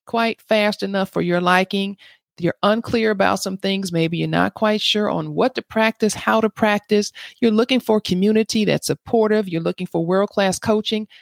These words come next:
Maybe you don't live near a great coach. Any of these things apply, then I think I'm talking to you. We are so excited to announce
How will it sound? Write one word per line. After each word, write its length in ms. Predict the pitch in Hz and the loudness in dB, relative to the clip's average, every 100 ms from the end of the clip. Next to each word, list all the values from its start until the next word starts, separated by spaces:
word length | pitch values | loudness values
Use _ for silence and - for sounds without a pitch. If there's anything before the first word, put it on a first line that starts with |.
| _ | _
Maybe 240 | 170 170 185 | 0 0 2
you 60 | |
don't 240 | 180 170 170 | 0 0 2
live 240 | 233 247 | 2 2
near 300 | 196 165 147 | -2 0 0
a 40 | 147 | -2
great 300 | 165 151 - | -4 -4 -2
coach. 320 | 151 127 - _ _ _ - | -4 -4 -10 _ _ _ -2
Any 240 | 269 302 | 2 2
of 80 | 294 | 2
these 220 | 269 262 | 0 0
things 240 | 254 240 233 | -2 -2 -2
apply, 480 | - 240 233 233 - _ - | 0 2 2 0 -6 _ -6
then 180 | 185 - | -4 -2
I 200 | 185 214 | 0 0
think 360 | 220 226 226 - - | -2 -4 -4 -6 -4
I'm 260 | 196 202 202 | 0 0 0
talking 440 | - 190 190 180 | 0 0 0 -4
to 120 | - 180 | -6 -4
you. 320 | 180 175 180 - - _ | -2 -2 -4 -10 -20 _
We 400 | 180 247 330 415 - | -2 0 0 -2 -2
are 240 | 175 170 165 | 0 0 0
so 320 | - 208 220 | -2 0 2
excited 420 | 247 - 190 185 | 0 0 0 0
to 120 | - 185 | 0 0
announce 500 | 170 165 160 - | 0 0 0 -4